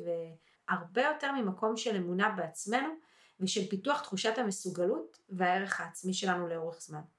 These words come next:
אז בעצם יש לנו פה שני דברים, אה, מרכזיים, ערך והציפייה לערך. כל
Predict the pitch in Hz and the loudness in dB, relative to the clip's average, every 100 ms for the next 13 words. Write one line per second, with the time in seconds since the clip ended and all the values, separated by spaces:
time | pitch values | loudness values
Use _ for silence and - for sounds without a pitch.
0 | - 208 190 294 302 269 285 233 202 196 | -6 0 2 2 0 -2 -2 -2 -2 0
1 | 226 208 190 190 190 190 175 170 165 175 | 0 0 0 2 2 0 0 -2 -4 -6
2 | 160 160 180 - 294 370 370 208 190 - | -6 -10 -14 -2 2 2 0 -2 -2 -2
3 | 190 180 175 165 160 156 - _ _ - | -4 -2 0 -2 -8 -14 -20 _ _ -20
4 | - _ - | -20 _ 4